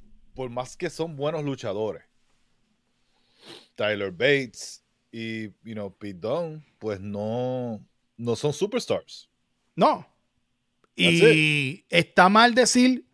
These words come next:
Speaker 2: que no van a ser superstars. Van a ser buenos
Speaker 1: We-
Speaker 2: roleplayers durante la cartelera.
Speaker 1: Hoy, ahora mismo, o sea, un ejemplo, te voy a dar un ejemplo. Tú, ¿a quién tú le ves más potencial de superestrella? ¿Esos dos o J D McDonough?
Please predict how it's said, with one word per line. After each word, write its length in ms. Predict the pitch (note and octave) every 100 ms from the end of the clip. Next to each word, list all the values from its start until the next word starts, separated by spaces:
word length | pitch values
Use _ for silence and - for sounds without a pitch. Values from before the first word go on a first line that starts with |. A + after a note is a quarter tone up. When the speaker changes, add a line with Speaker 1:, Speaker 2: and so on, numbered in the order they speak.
| _ _ _ -
Speaker 2:
que 160 | D#3
no 140 | D3 C#3+
van 160 | F#3
a 60 | G3
ser 140 | A#3
superstars. 600 | A#3 A#3 C#3 A#2 G2 - _ _ _ _ _ _ _ _
Van 100 | - B3
a 40 |
ser 180 | C#4 A3+
buenos 280 | D#3+ E3+ C4+
Speaker 1:
We- 60 |
Speaker 2:
roleplayers 480 | C4+ B3+ A#3+ A3+ G3+
durante 340 | F#3+ F#3 E3
la 80 | E3
cartelera. 480 | D3+ C#3 A#2 G2 G2 _ _ _ _ _ _ _ _ _ _ -
Speaker 1:
Hoy, 380 | F3+ G#3+ F#3 D#3 D3
ahora 420 | C#3+ E3 G3+ F3
mismo, 360 | G3 F3 D3
o 40 | B2
sea, 180 | C#3+ C3+
un 160 | E3+ F3+
ejemplo, 280 | D3+ B2
te 60 | A2+
voy 80 | C3+
a 40 |
dar 80 | D3+
un 60 | C#3+
ejemplo. 380 | B2 G#2 F2+ _ _ _
Tú, 260 | D3 E3+ - - - -
¿a 160 | D3+
quién 180 | D3 F3
tú 120 | G3+
le 80 | G3+
ves 140 | G3+ F#3+
más 560 | F#3+ F3+ - - - _ _ _ _ _ _
potencial 460 | D3 D3 C#3 C#3+ D3+
de 80 | D3
superestrella? 720 | D3 C#3+ C#3+ - A#2+ G#2+ G#2
¿Esos 400 | C3+ D3 F3+ C#3
dos 300 | F#3 G#3+ F#3 _ _ _ _ _ _ _ _ _ -
o 100 | B2+
J 140 | A#2+
D 180 | B2+ C3
McDonough? 400 | C3 A2 G2+ D#2+